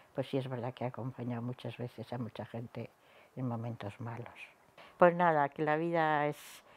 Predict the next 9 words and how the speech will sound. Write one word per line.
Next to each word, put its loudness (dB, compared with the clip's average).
es 2
un 4
sueño 4
y 2
que 2
es -2
muy 4
bonito 2
vivir 2